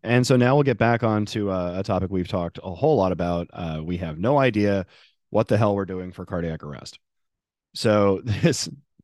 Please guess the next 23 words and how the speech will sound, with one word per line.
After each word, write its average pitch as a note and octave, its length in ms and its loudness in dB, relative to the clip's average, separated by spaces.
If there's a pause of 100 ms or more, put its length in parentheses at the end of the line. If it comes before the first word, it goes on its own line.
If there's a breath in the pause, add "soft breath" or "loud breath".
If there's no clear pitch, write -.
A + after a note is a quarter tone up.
(120)
this A#2+ 240 0
next - 240 0
study, F2+ 420 -4
uh, F#2+ 220 -4
this G2 180 -2
also G2+ 220 -2
comes G2 180 -6
out G2 100 0
of F#2+ 80 -2
New F#2+ 140 -4
England. G2+ 340 -2
This G2 200 -6
is F#2 200 -4
from F#2 160 -8
Cheskis F#2+ 420 -4
et F2+ 100 -6
al. F2 240 -8 (340 loud breath)
This C#3+ 100 0
is A#2+ 60 -6
defibrillation C3 500 2
strategies F#2+ 460 -2
in F#2 80 -8
refractory F#2 760 -4